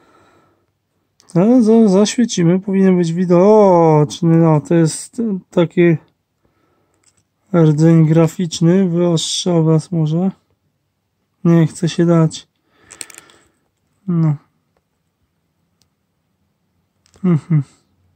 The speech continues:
No nic, o. Ale powiększyć chyba się da.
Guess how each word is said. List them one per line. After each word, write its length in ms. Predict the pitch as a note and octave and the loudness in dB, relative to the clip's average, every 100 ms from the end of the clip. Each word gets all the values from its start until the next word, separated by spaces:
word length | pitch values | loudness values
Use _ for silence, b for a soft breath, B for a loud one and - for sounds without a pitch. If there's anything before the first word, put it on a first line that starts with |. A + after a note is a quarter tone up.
| _ | _
No 420 | G3 G3+ A3 A#3 A3 | -4 0 4 4 4
nic, 420 | E3+ D#3 - G3 | 4 2 -2 -4
o. 180 | E3 C#3 _ _ _ _ _ _ _ _ b b b b b | -4 -4 _ _ _ _ _ _ _ _ b b b b b
Ale 280 | - A3+ D4 | -6 -2 0
powiększyć 600 | C#4+ F3 D#3 C#3+ G#3+ G3 | 0 0 0 0 -4 -6
chyba 300 | A#3 A#3 B3 | -2 0 -2
się 180 | A#3 F#3 | -2 -4
da. 240 | E3+ D#3 | -2 -2